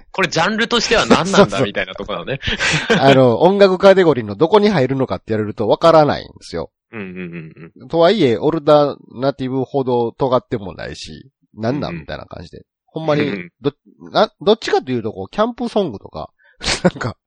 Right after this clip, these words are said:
Speaker 2: あー、うんうんうん。
Speaker 1: ピクニックソング的な感じだと思うんですよ。
Speaker 2: うん、
Speaker 1: なんとなく、
Speaker 2: なるほ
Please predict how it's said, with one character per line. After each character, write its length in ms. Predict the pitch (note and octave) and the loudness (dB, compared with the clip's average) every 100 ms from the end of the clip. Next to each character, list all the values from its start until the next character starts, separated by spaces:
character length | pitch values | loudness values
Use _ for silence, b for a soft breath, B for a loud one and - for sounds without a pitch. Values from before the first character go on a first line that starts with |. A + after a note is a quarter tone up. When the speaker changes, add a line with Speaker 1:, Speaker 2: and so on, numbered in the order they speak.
| _ | _
Speaker 2:
あ 640 | F3+ F#3 F#3 F3 E3 D#3+ D#3+ | 0 2 2 0 -2 -2 -2
ー、 20 | |
う 20 | E3 | -4
ん 20 | |
う 40 | |
ん 20 | |
う 40 | D#3 | 0
ん。 100 | C4+ | 0
Speaker 1:
ピ 80 | A#3+ | 0
ク 40 | |
ニ 40 | G#3+ | -2
ッ 20 | |
ク 80 | - | -2
ソ 160 | G3+ | 2
ン 80 | A3 | 2
グ 80 | G#3 | 2
的 160 | G3+ E3+ | 2 0
な 80 | |
感 140 | A2+ A2+ | 0 -4
じ 60 | |
だ 40 | G#2 | -6
と 80 | G2+ | -6
思 100 | G2+ | -8
う 20 | |
ん 20 | |
で 60 | F#2+ | -10
す 60 | |
よ。 60 | G2 | -4
Speaker 2:
う 20 | |
ん、 20 | B2 | 0
Speaker 1:
な 100 | F3 | 2
ん 120 | F#3 | 4
と 100 | G#3+ | 6
な 120 | B3 | 6
く、 20 | |
Speaker 2:
な 80 | - | 4
る 80 | |
ほ 60 | D#3 | 2